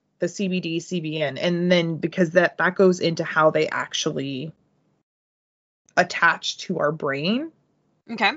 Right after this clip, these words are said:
Speaker 1: The difference is how psychoactive they are.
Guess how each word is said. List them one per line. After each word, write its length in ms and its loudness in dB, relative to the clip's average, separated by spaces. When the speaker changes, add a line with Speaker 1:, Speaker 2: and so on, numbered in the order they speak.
Speaker 1:
The 120 6
difference 460 4
is 100 2
how 160 4
psychoactive 880 0
they 160 -8
are. 300 -10